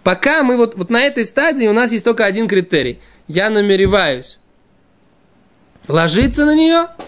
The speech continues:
лежать на ней, или я намереваюсь забрасывать ее на Вот пока у нас других критерий нам не введено.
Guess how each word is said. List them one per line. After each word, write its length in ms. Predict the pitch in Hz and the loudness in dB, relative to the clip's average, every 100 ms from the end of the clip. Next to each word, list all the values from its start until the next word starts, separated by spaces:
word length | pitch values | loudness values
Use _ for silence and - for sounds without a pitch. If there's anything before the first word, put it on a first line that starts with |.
| - _ - | -20 _ -6
лежать 480 | 151 165 180 247 285 | 0 2 2 2 2
на 100 | 302 | 2
ней, 220 | 302 311 | 4 2
или 200 | 226 220 | 0 0
я 200 | 214 233 | 2 2
намереваюсь 400 | 226 196 196 208 | 2 2 2 0
забрасывать 440 | 170 175 175 156 147 | 0 0 -2 -4 -2
ее 80 | |
на 200 | 143 135 | -2 -2
Вот 120 | 120 - | -6 -4
пока 300 | 214 294 294 | -2 0 2
у 20 | |
нас 160 | 254 | 0
других 320 | 175 202 254 233 | -2 -2 -2 -2
критерий 320 | 214 233 220 | -2 0 0
нам 220 | 190 196 | 0 2
не 80 | 190 | 0
введено. 600 | 165 180 156 175 131 | 0 -2 0 0 0